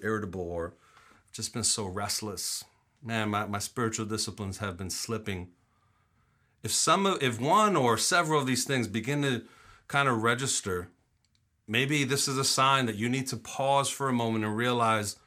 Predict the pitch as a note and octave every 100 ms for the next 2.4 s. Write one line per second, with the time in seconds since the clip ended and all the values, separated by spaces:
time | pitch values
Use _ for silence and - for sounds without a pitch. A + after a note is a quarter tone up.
0 | _ _ _ _ _ G#2+ B2 B2+ A#2 A#2
1 | A#2 A2 G#2 - A#2+ A#2 A#2 G#2+ G2+ G2
2 | E2+ - - -